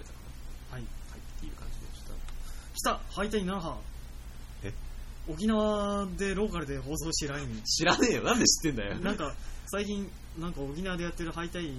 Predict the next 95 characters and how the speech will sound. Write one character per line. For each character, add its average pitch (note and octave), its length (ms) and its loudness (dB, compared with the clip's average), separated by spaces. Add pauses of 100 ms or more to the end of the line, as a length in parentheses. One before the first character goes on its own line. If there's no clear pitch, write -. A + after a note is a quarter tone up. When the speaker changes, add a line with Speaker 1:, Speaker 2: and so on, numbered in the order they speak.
(220)
Speaker 2:
な D3 60 -4
ん D3+ 40 -6
か C#3+ 100 -6
ナ C#3 120 -4
ナ D#3 100 -4
ハ C3+ 120 -6
だ A#2 100 -4
か A2+ 160 -6
シ - 220 -2
ハ B2 120 -4
だ A#2 140 -6
か、 A2 80 -8
そ C3 160 -4
ん C3+ 60 -6
な C3+ 80 -6
ア - 20 -8
ニ C3 80 -6
メ A2 60 -6
が A2 160 -6
可 B2+ 140 -6
愛 C3+ 100 -6
い - 20 -6
ん A#2 60 -6
だ G#2+ 80 -8
ぜ A2+ 100 -8
っ - 40 -8
て A#2 100 -8
い - 20 -6
う A2 40 -6
の G#2+ 40 -6
を G#2+ 60 -4
見 - 20 -6
て、 - 80 -6
Speaker 1:
へ G#2 40 -6 (280)
ー。 A#2+ 320 -2
Speaker 2:
実 C3 120 -4
際 D#3+ 180 -2
公 D3+ 180 -4
式 - 140 -4
サ - 100 0
イ D3+ 60 -4
ト A2+ 60 -6
見 A#2 60 -6
て - 60 -10
み A2 80 -8
た A2 80 -6
ら G2+ 100 -6
可 - 140 -6
愛 A2 80 -4
か - 60 -6
っ - 20 -8
た。 A2+ 80 -8
Speaker 1:
あ、 - 20 -6
可 C3 140 -2
愛 C3+ 60 -2
か A2 100 -4
っ - 40 -6
た - 100 -8
ん - 20 -8
よ。 - 60 -6 (260)
あ - 60 -10
ー、 - 260 -8
ち - 40 -8
ょ - 20 -8
っ - 40 -10
と - 140 -10
こ - 80 -6
の G2 80 -8 (160)
帰 A2+ 80 -4
っ - 80 -4
て - 60 -8
か F#2 80 -6
ら F2+ 100 -8
調 - 20 -10 (220)
べ F#2+ 80 -8
て F2+ 160 -10
み A#2+ 80 -8
る。 G2+ 80 -8 (280)
Speaker 2:
次、 D3 240 -6 (180)
ハ D3+ 80 -4
イ E3+ 80 -2
オ - 20 -2
レ C#3+ 80 -2
ニ B2+ 100 -4
ャ C3+ 40 -4
ル C3 60 -4
コ A2+ 100 -6
さ G#2+ 80 -4
ん。 G2+ 40 -8 (180)
Speaker 1:
あ F#2 340 -4
ー、 - 40 -10
こ A#2+ 60 -2
れ C#3 80 0
も C#3+ 160 -2
ね、 C#3 160 -4